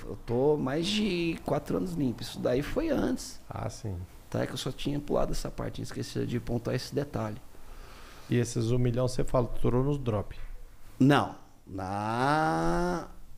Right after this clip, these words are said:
Speaker 1: em licitação com licença.
Speaker 2: Ah, na
Speaker 1: Cara,
Speaker 2: licitação. Ah, sim.
Speaker 1: eu te falo, foram cinco S Q L Server, cada um mais de cem pau. Cada um.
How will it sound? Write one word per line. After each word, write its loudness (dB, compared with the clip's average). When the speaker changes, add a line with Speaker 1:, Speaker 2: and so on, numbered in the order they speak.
Speaker 1:
em 2
licitação 0
com -2
licença. -4
Speaker 2:
Ah, 0
na 2
Speaker 1:
Cara, 4
Speaker 2:
licitação. -6
Ah, -4
sim. -2
Speaker 1:
eu 4
te 0
falo, 0
foram -6
cinco -2
S -4
Q -6
L -2
Server, -8
cada -2
um 0
mais 0
de -6
cem -6
pau. -6
Cada 0
um. -2